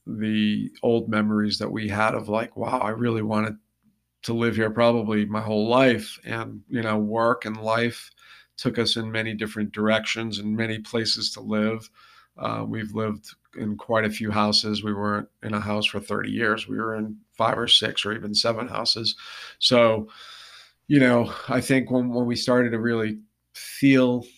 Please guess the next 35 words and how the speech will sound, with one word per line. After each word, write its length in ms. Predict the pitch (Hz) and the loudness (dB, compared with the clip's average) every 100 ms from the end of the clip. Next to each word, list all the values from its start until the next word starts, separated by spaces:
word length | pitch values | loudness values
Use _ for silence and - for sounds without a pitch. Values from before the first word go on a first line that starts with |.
| _ | _
how 160 | - 113 | -2 -2
it 120 | 107 | -2
felt 400 | - 117 113 110 | -4 -2 0 -2
up 160 | 117 - | -6 -6
here, 560 | - 120 110 113 110 - - - | -4 -2 0 -2 -6 -12 -8 -4
um, 560 | 107 104 101 101 - - _ _ _ _ _ | -2 -2 -4 -8 -12 -16 _ _ _ _ _
again, 600 | 131 107 113 110 107 107 107 _ _ _ _ - | -14 -6 -4 -2 -2 -4 -10 _ _ _ _ -8
and 180 | 110 110 | -4 -4
experienced 1040 | 110 - 117 117 113 110 107 - - - - | -4 -6 -2 0 0 -4 -6 -8 -10 -10 -2
all 240 | 117 113 | 2 2
that 340 | 107 107 - _ _ _ _ _ - | 0 -2 -6 _ _ _ _ _ -4
this, 300 | 123 107 - - - 117 120 | -2 0 -4 -10 -8 -6 -6
this 220 | - 120 | -2 -2
area 340 | 123 113 113 110 | 0 2 2 0
has 240 | 113 110 | 0 -2
to 80 | - | -2
offer, 500 | - 117 117 110 107 | 0 0 -2 -2 -4
we 60 | 110 | -2
were 200 | 113 107 | -4 -4
kinda, 280 | 110 107 | -4 -4
like, 260 | 107 110 107 | -4 -6 0
smitten 500 | - - 117 120 120 | 2 2 0 -4 -2
with 180 | 120 120 | 0 2
it. 220 | 139 - - - - _ | 0 0 -12 -20 -20 _
And 100 | 117 | -6
we 60 | 113 | -2
we're 100 | 113 | 0
like, 240 | 107 107 | 0 -2
"This 180 | 117 - | 4 4
is 120 | 120 | 6
where 100 | 117 | 4
I 100 | 113 | 4
wanna 300 | 107 107 107 | 4 4 2
end 200 | 107 107 | 0 -2
up 220 | 110 110 | -2 -4